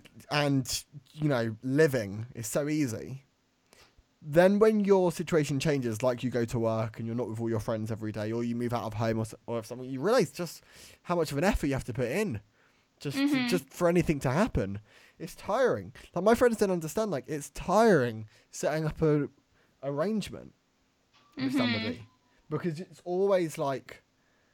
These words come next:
Speaker 1: so it's, it's, you know, you don't just have friends around you the whole time 'cause you're working and you live a busy life and you're running between meetings and going to screenings or whatever and recording radio shows. So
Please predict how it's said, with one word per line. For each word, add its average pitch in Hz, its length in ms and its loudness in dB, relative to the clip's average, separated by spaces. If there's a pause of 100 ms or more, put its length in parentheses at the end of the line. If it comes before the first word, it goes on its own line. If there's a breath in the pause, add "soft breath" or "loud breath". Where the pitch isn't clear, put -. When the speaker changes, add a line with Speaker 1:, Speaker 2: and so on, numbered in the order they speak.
(360)
Speaker 1:
so 180 360 -2
it's, 147 240 -4
it's, 151 280 -8
you 160 80 0
know, 127 160 0 (120)
you 147 140 -2
don't 202 180 4
just 185 120 -4
have 175 160 -2 (240)
friends 170 460 -2
around 147 580 2
you 107 200 -2
the 98 100 -4
whole 104 240 -2
time 104 440 -10
'cause 120 200 -8
you're 110 100 -6
working 160 600 0
and 117 120 -6
you 107 60 -6
live 107 140 -8
a - 20 -14
busy 104 240 -10
life 165 200 0
and 131 60 -12
you're 110 80 -8
running 117 180 -4
between 107 220 -8
meetings 165 440 -6
and 123 120 -10
going 120 300 -8
to 120 100 -16
screenings 165 720 -4
or 165 80 -6
whatever 151 380 -6 (760 loud breath)
and 127 220 -4
recording 127 500 -4
radio 160 360 0
shows. 143 580 -6 (480)
So 151 540 2